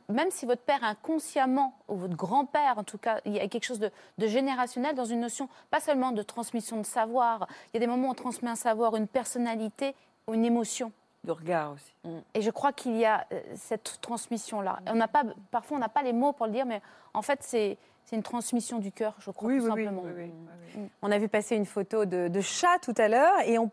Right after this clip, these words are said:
Speaker 3: c'est une de vos passions, les chats, comme les poules, Annie. <laughs> Et on peut vous retrouver justement jusqu'au trente décembre au Théâtre Édouard sept dans Les Chats de hasard. C'est l'adaptation de votre livre.
Speaker 2: Voilà, c'est ça. C'est
Speaker 3: C'est
Speaker 2: des,
Speaker 3: ça.
Speaker 2: des, euh, des,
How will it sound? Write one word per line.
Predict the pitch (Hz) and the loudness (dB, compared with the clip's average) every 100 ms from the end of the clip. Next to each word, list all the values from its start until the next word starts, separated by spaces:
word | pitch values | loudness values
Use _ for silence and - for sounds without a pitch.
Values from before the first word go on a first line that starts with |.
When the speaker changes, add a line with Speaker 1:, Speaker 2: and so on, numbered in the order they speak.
| _ - | _ -8
Speaker 3:
c'est | - - | -8 -4
une | 170 | -4
de | 160 | -2
vos | 160 | 0
passions, | 226 233 311 | -2 0 -2
les | 285 | -2
chats, | - 285 | 0 2
comme | 202 180 | 2 2
les | 196 | 0
poules, | - 339 359 359 - - - - | 2 6 6 6 2 -20 -20 0
Annie. | 202 240 285 320 - - - | 4 6 4 4 -4 -8 -2
<laughs> | - - 190 170 - - - | 2 2 0 -4 -8 -8 4
Et | 226 | 4
on | |
peut | 233 | 4
vous | 302 | 4
retrouver | 285 - 262 | 2 2 2
justement | 302 254 233 269 | 2 2 0 0
jusqu'au | 240 - | 0 -2
trente | 196 370 370 | 2 4 4
décembre | 269 - 381 | 2 2 2
au | 285 | 4
Théâtre | 269 262 403 | 4 2 2
Édouard | 339 285 | 2 2
sept | - 339 359 | 2 0 4
dans | 226 | 2
Les | 254 | 4
Chats | 240 - 466 381 | 2 2 2 4
de | |
hasard. | 262 214 226 427 | 4 4 2 -2
C'est | - | 2
l'adaptation | 285 277 - 254 - | 2 2 0 -6 -2
de | 240 | -2
votre | 214 190 - | 0 -2 -2
livre. | 180 381 381 190 | 0 2 2 2
Speaker 2:
Voilà, | 262 208 247 | 4 4 2
c'est | - 254 | -4 -4
ça. | 220 214 | -2 -2
C'est | 294 247 | -2 -4
Speaker 3:
C'est | |
Speaker 2:
des, | 208 226 | 0 0
Speaker 3:
ça. | 214 | 0
Speaker 2:
des, | 180 208 196 | 0 2 4
euh, | 185 170 170 | 4 4 2
des, | 165 196 | 2 0